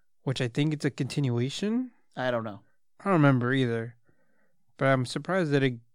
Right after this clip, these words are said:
Speaker 1: this guy got that popular, 'cause it makes sense for Junji Ito. Even though I don't care for him that much, at least he's been doing shit for so long, and his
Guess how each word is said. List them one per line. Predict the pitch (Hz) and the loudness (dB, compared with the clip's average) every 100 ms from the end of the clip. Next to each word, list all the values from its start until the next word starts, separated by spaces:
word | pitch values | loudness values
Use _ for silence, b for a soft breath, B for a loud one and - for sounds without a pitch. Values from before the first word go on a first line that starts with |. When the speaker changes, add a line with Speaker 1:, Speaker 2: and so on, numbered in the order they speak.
| _ _ _ _ | _ _ _ _
Speaker 1:
this | 139 - | -6 -4
guy | - 127 123 | 0 2 2
got | 127 123 131 | 2 0 0
that | 123 120 | -2 0
popular, | 127 123 127 120 | -2 0 0 0
'cause | 120 | -2
it | 170 | 0
makes | 202 151 | 0 0
sense | 160 151 - | 0 0 -2
for | - 131 | -4 -4
Junji | 120 123 123 123 | -2 -4 -4 -4
Ito. | 117 135 | -6 0
Even | 151 160 | 2 4
though | 156 156 | 6 6
I | |
don't | 143 135 b b b b | 4 0 b b b b
care | 135 123 | -2 0
for | 139 | 2
him | 131 123 | 2 2
that | 120 139 | 0 2
much, | 147 151 135 | 0 0 -2
at | 131 | 0
least | 147 | 0
he's | 170 | 0
been | 160 135 | 2 2
doing | 113 127 139 139 | 4 4 4 2
shit | - - 143 | -4 -4 -4
for | - | -4
so | 127 - 131 | -8 -2 -2
long, | 127 120 135 143 | 0 0 0 0
and | 123 | 0
his | 120 | -2